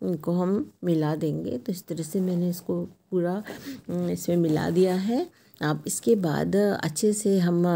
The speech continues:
गैस पे हल्की आंच पे इसको रखेंगे और बिल्कुल हल्की हल्की,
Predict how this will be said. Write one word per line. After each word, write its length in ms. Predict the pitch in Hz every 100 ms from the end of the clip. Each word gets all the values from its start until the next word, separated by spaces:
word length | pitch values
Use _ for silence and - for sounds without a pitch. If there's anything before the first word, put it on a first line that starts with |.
| 156 151
गैस 340 | 165 170 185
पे 140 | -
हल्की 420 | 185 185 190 311 277
आंच 280 | 196 175
पे 160 | - 190
इसको 220 | 185 185
रखेंगे 640 | 175 - - 214 202 180 262 - - 226 -
और 220 | 151 156
बिल्कुल 480 | 160 175 175 - 196
हल्की 320 | 190 156 156
हल्की, 500 | 185 175 151 185 180